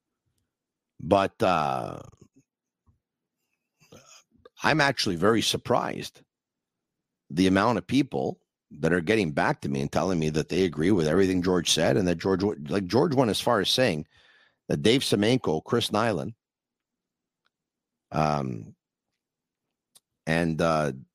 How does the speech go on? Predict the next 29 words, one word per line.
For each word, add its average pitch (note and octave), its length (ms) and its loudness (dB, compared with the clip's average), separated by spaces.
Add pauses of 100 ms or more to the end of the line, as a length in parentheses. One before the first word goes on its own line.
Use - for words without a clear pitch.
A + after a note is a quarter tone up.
(220)
Dave F#2 260 0
Brown G2 500 0
would F#2+ 240 2
all A2+ 140 4
be G#2+ 100 -2
the F#2 120 -2
toughest G2 340 -2
guy F#2 140 0
in E2+ 40 0
the D#2+ 60 -2
National E2+ 400 0
Hockey A2+ 280 0
League. D2 200 -6
I B2+ 120 2
don't D#3+ 160 2
know C#3 140 4
if G#2+ 140 -4
I G2 80 2
misunderstood G2+ 1080 0
what D#2 120 -4
he E2 80 -4
was D2+ 140 -2
saying, F#2 400 2
but D#2+ 140 -2
I F2+ 80 2
think E3 320 -4
he B2 100 0
was F2+ 160 2
saying F#2+ 400 2